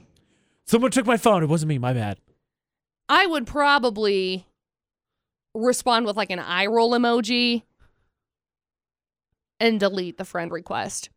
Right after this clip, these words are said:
Speaker 2: Delete the, d-, del-, just done.
Speaker 1: Yeah, be done with it.
Speaker 2: Because at that point in time, it's like, don't, okay? Do not try and justify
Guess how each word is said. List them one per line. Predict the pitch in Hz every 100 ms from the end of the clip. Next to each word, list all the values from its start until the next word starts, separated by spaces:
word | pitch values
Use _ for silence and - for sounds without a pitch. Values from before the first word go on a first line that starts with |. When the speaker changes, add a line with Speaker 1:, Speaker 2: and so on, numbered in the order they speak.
| _
Speaker 2:
Delete | 214 196 190 180
the, | 185 -
d-, | 214
del-, | 185 180 175
just | - 202 -
done. | 160 - 170 -
Speaker 1:
Yeah, | 147 -
be | -
done | 143 147 135
with | 120
it. | 107 - -
Speaker 2:
Because | 254 302
at | 285
that | 294 320
point | 320 294
in | 277
time, | 277 254
it's | 233 254
like, | 269 247 - _ _ _ _ _ _ _ _ _ _ _ _ _ _ _ _ _ - 202
don't, | - 214 175 151
okay? | - - 269 247 240
Do | 240 302 349
not | 339 359 349
try | - 330 269 240
and | 233 240
justify | 202 233 254 294 269 269 226 202 196 196